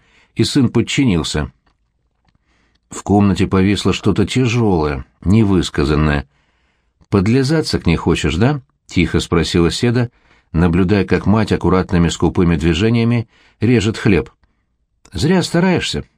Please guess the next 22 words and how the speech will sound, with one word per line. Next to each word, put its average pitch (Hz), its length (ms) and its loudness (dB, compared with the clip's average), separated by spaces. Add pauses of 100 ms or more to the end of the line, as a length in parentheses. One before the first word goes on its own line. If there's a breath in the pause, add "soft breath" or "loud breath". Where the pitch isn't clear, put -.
(160)
она 92 200 2
нам 101 140 2
чужая". 98 640 -2 (540)
"Суп - 500 -2
подогрей", — 85 680 0 (520)
угрожающе 78 680 0
сказала 82 460 0
мать, — 82 320 -2 (460)
"и 90 120 0
хватит 92 420 0
болтать 92 440 -2
попусту". 78 520 -2 (460)
"Чужая! 110 840 -2 (440)
Куда 160 300 0
она 98 160 0
каждые 90 360 0
выходные 90 440 0
уезжает, 82 440 0
а? 170 160 0 (480)
У 85 100 2
нашего 101 400 0
Артура 113 440 0